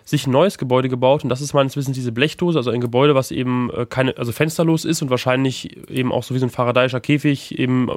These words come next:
mit viel Metall gebaut ist, damit eben, äh,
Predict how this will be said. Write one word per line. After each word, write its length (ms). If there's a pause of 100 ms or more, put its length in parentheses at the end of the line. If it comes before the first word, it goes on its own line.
mit 220
viel 120
Metall 440 (320)
gebaut 320
ist, 160
damit 180
eben, 420 (420)
äh, 140